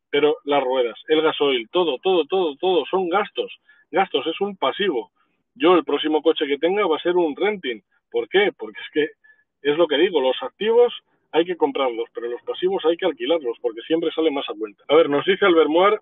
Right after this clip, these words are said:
frente a la vivienda yo he tenido otro concepto desde hace tiempo. Para mí la vivienda tiene un valor de uso, y no me importa su valor de cambio, el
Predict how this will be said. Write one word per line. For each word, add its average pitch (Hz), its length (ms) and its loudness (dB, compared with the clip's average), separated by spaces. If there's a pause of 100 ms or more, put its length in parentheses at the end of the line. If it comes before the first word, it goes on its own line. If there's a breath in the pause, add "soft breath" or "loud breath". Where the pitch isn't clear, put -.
(360)
frente 143 300 -6
a - 20 0
la 139 80 0
vivienda 175 420 -2
yo 180 100 4
he 170 40 -18
tenido 180 260 2
otro 170 180 -4
concepto 160 460 -2
desde 147 200 2
hace 139 160 -8
tiempo. 107 280 -10 (520)
Para 127 180 -4
mí 151 100 -2
la 175 240 2
vivienda 180 420 0
tiene 160 180 -2
un 156 80 -2
valor 160 260 0
de 131 80 -2
uso, - 360 -8 (280)
y 120 140 -10
no 147 120 -2
me 160 120 0
importa 165 440 0
su 147 100 -2
valor 135 280 0
de 127 100 -4
cambio, 101 360 -10
el 95 100 -18